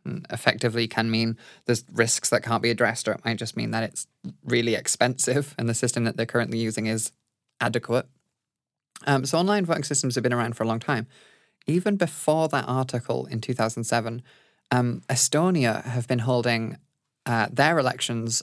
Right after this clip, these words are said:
online. I think the first Estonian online, uh, vote was in two thousand five. So that's a long, long time ago. Now, a-, at the time, not so many people actually voted online, although something like eighty percent of the population were eligible to.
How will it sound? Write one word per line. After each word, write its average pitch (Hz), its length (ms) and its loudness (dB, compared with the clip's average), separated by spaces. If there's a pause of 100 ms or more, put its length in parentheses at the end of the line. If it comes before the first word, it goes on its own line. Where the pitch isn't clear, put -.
(100)
online. 113 600 -2
I - 460 -20
think 160 120 2
the 170 60 0
first 170 400 2
Estonian 143 460 4
online, 120 480 4
uh, 113 300 0
vote 120 380 2
was 117 300 2
in 127 160 -2
two 151 140 -2
thousand 143 260 -2
five. 139 640 -4 (180)
So - 120 -2
that's 135 100 -4
a 135 60 2
long, 131 340 2
long 120 260 -4
time 113 260 -6
ago. - 280 -10 (760)
Now, 139 320 2 (140)
a-, 147 120 0 (100)
at 147 140 4
the 147 80 0
time, 127 580 0 (840)
not 160 180 4
so - 100 4
many 147 180 4
people 127 520 0
actually 127 320 2
voted 127 400 2
online, 113 380 0
although 123 500 2 (100)
something 131 320 2
like 120 220 2
eighty 120 280 -2
percent 117 320 -2
of 113 80 -6
the 117 100 -4
population 113 640 -2
were 104 120 0
eligible 127 560 0
to. - 220 -6